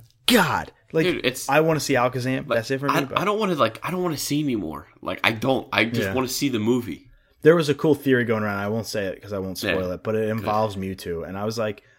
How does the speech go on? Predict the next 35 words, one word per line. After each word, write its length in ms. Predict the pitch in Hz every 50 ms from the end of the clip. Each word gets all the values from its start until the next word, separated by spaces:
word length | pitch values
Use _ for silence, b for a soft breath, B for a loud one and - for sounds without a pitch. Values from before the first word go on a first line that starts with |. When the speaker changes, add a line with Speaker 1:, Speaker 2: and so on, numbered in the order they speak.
| _ _ _ _ _ _ _ -
Speaker 1:
"Okay." 420 | 196 214 202 - - 95 85 85 -
Or 100 | 156 160
no, 200 | 170 156 117 101
it 40 | 117
involves 260 | 131 123 131 117 -
Pikachu. 480 | - - 117 - - - - 90 85 - -
And 80 | - 147
I 40 | 147
was 80 | 135
like, 140 | 147 - -
"Okay." 440 | 190 190 - - 113 95 87 85 - -
Like, 200 | - 139 - - -
I, 160 | 139 147 147 135 -
I 160 | - 127 143
can 260 | 139 - 131 117 104 - - - - -
thousand 440 | - - - 202 180 165 151 135 131
percent 300 | 135 127 113 127 120 -
see 160 | - 131 120
that. 260 | 117 117 113 - b b b b b b _ - - -
I 100 | 139 151
also 200 | 151 127 143 139
don't 180 | 127 123 113 -
believe 320 | 113 110 120 131 131 127 131
it, 160 | - - - _ _ _ _ _ - -
um, 220 | 104 98 95 95
just 120 | 95 98 -
based 200 | 113 110 101 -
off 80 | 104
some 120 | - 107 107
stuff. 160 | - 107 - b b b b b
But 180 | 131 139 139 B B B B
you 80 | 139 156
have 100 | 165 143 - -
this 180 | - 139 147 135
Pikachu. 600 | - - 156 143 147 139 - 147 143 139 131 -